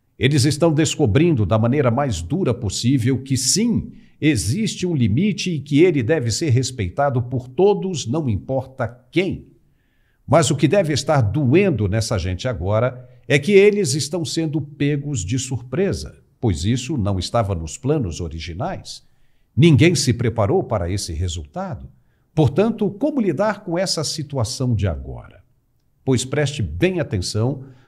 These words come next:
no tamanho dessa bagunça que as autoridades brasileiras se meteram. A deputada republicana Maria Elvira Salazar, representante da Flórida,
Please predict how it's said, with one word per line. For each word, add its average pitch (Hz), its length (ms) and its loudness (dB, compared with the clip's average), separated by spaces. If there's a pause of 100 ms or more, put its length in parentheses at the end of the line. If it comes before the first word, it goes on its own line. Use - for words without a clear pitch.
(100)
no 139 160 6
tamanho 156 640 4
dessa 156 320 -2
bagunça 113 760 -2 (280)
que 165 100 2
as 135 180 2
autoridades 185 1000 2
brasileiras 135 640 -2
se 160 100 -6
meteram. 151 540 -2 (760)
A - 120 4
deputada 180 1000 4 (460)
republicana 151 1160 2
Maria 151 280 2
Elvira 151 480 2
Salazar, 151 680 0
representante 131 760 -2
da 104 100 -2
Flórida, 151 680 0